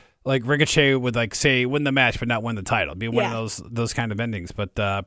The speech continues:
Speaker 1: but obviously they got Samoa Joe in the new program, and then Ricochet doing this thing, which I thought was a great reception backstage.
Speaker 2: Yes.
Speaker 1: And then I thought was interesting too because when he went backstage,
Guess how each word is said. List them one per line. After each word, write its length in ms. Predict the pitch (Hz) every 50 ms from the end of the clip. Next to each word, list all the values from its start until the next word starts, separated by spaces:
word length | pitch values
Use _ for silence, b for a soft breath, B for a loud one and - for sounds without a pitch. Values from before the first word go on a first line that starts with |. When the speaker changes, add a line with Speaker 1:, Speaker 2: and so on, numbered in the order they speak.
| _ _ -
Speaker 1:
but 100 | 135 123
obviously 400 | 127 135 131 131 120 - 127 117
they 120 | 110 113
got 180 | 110 117 110 -
Samoa 260 | - 117 113 110 107
Joe 200 | 101 110 110 110
in 80 | 107 101
the 60 | 101
new 120 | 104 104
program, 560 | 92 - 104 101 101 98 98 98 95 92 87 _ _ _ _ _ _ b b b b b b b b b -
and 100 | 107 104
then 100 | 101 98
Ricochet 440 | 98 113 107 117 101 - 113 95 95
doing 160 | 90 95 90
this 100 | 90 -
thing, 120 | - 104
which 160 | 113 143 - 202
I 100 | 170 160
thought 160 | 185 202 190
was 120 | 180 139
a 40 | 151
great 240 | 117 127 139 143 127
reception 480 | 131 123 - 139 127 - - 123 117
backstage. 760 | 101 113 104 98 - - - 117 101 80 65 - - - - _ _ _ _ _ -
Speaker 2:
Yes. 480 | 202 233 - - - - - - - _ _ _ _ _ -
Speaker 1:
And 120 | - 135 131
then 120 | 135 135 135
I 80 | 139 131
thought 180 | - 190 180
was 140 | 165 143 117
interesting 360 | 151 135 - - - 139 120
too 220 | - - 175 160 139
because 400 | 117 123 104 - 127 120 107 110
when 140 | 120 117
he 100 | 123 127
went 200 | 123 127 123 117 104
backstage, 680 | 127 113 110 - - - 139 135 131 123 117 113 -